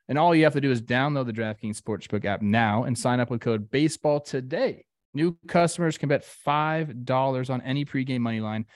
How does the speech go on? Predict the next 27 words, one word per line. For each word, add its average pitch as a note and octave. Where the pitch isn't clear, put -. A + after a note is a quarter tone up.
and A#2+
get A2
one A#2
hundred B2
and A2+
fifty A#2
dollars G#2+
in D#3+
bonus B2+
bets A2
if D#3
their B2+
team A#2
wins. A2
Only G3+
at G#2+
DraftKings B2
Sportsbook G#2+
with D#3
code A2+
baseball A2
today. B2+
Minimum F#3
age F3+
and C#3+
eligibility D3
restrictions C3